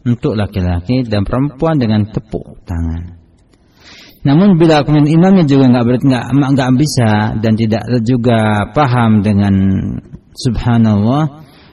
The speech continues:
maka, eh, kita berupaya untuk memahamkannya, eh, dengan bahasa Arab atau dengan satu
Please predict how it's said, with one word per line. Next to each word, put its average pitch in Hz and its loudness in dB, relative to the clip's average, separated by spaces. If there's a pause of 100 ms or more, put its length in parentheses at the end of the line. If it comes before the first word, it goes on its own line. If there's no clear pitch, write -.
(120)
maka, 151 0 (600)
eh, 143 2 (1000)
kita 175 2
berupaya 151 0
untuk 139 0
memahamkannya, 143 2 (880)
eh, 135 -4 (680)
dengan 180 2 (100)
bahasa 160 0
Arab 90 -10 (1300)
atau 139 0
dengan 170 4 (840)
satu - -2